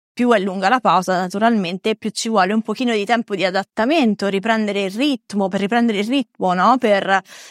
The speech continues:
eh, capire anche chi sono, dove sono e che cosa sto facendo. Ecco, e per riuscire ad andare con calma, a non volerci butta-, buttare a capofitto nelle cose, quello che ci aiuta è proprio essere molto gentili e comprensive verso noi stesse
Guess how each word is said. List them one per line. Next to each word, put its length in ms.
eh, 720
capire 320
anche 440
chi 140
sono, 380
dove 200
sono 300
e 40
che 160
cosa 260
sto 160
facendo. 720
Ecco, 380
e 240
per 280
riuscire 640
ad 120
andare 380
con 260
calma, 540
a 60
non 240
volerci 360
butta-, 480
buttare 420
a 40
capofitto 600
nelle 280
cose, 600
quello 300
che 360
ci 280
aiuta 680
è 220
proprio 500
essere 320
molto 260
gentili 420
e 40
comprensive 600
verso 280
noi 140
stesse 640